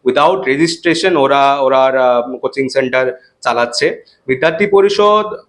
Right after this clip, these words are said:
সংগঠনে প্রায় দেড় বছর ধরে বিভিন্ন, আহ, ম-, আহ, দপ্তরে বা কনসার্ন অথরিটির কাছে আমরা সেই, আহ, তথ্য তুলে ধরেছি যে, আহ, কোন কোন ইনস্টি-, আহ, কোচিং সেন্টারের কাছে, আহ, আপনার, আহ, রেজিস্ট্রেশন নেই।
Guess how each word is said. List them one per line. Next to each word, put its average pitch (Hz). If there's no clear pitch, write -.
সংগঠনে 185
প্রায় 170
দেড় 151
বছর 175
ধরে 175
বিভিন্ন, 180
আহ, 117
ম-, 127
আহ, 120
দপ্তরে 170
বা 139
কনসার্ন 165
অথরিটির 190
কাছে 175
আমরা 165
সেই, 160
আহ, 127
তথ্য 151
তুলে 180
ধরেছি 196
যে, 151
আহ, 151
কোন 156
কোন 180
ইনস্টি-, 165
আহ, 131
কোচিং 170
সেন্টারের 170
কাছে, 175
আহ, 139
আপনার, 135
আহ, 117
রেজিস্ট্রেশন 147
নেই। 107